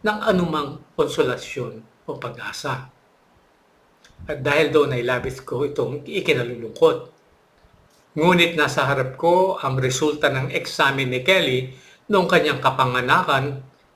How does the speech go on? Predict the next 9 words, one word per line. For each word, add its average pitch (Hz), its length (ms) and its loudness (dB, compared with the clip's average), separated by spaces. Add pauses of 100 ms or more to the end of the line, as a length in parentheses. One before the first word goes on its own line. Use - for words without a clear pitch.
(160)
at 254 160 -2
malinaw 240 480 4
na 196 140 0
nagpapakita 170 640 -2
na 143 80 -4
meron 143 400 0
siyang 135 320 -8
isang 135 560 -4 (240)
ventrikulo, 135 880 0